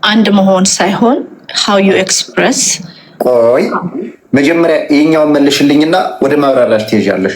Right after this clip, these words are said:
Speaker 2: ለምን መሰለሽ?
Speaker 1: ማንነትን ዲፋይን አድርግልኝ።
Speaker 2: እኮ እሱን እኮ ነው፣ እኔ እኮ እሱን እኮ ነው። መጀመሪያ ያንቺውን መልሽልኝና ከዛ በኋላ እኔ ደግሞ አብራራልሻለሁ። ችግር የለብኝም።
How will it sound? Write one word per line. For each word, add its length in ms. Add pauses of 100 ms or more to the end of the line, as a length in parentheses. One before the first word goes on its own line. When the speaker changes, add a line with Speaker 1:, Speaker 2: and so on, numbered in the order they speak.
Speaker 2:
ለምን 240
መሰለሽ? 360 (560)
Speaker 1:
ማንነትን 580
ዲፋይን 340
አድርግልኝ። 380 (840)
Speaker 2:
እኮ 220 (180)
እሱን 300
እኮ 240
ነው፣ 180
እኔ 160
እኮ 220
እሱን 280
እኮ 140
ነው። 120
መጀመሪያ 480
ያንቺውን 440
መልሽልኝና 680 (640)
ከዛ 200 (120)
በኋላ 260
እኔ 160
ደግሞ 220
አብራራልሻለሁ። 640
ችግር 200
የለብኝም። 400